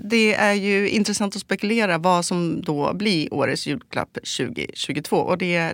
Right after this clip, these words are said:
det, det visar sig alldeles snart.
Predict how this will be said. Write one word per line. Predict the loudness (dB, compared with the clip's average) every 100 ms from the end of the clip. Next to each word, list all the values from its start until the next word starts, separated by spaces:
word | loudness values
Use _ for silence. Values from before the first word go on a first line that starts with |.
| -6
det, | -4 -2 -2 -4 -10 -12
det | -8 -6 -4 -4 -4 -4
visar | -4 -4 -4
sig | -2 -2 -2
alldeles | -4 -4 -6 -6 -6 -8 -10
snart. | -10 -6 -2 2 0 -2 -8 -10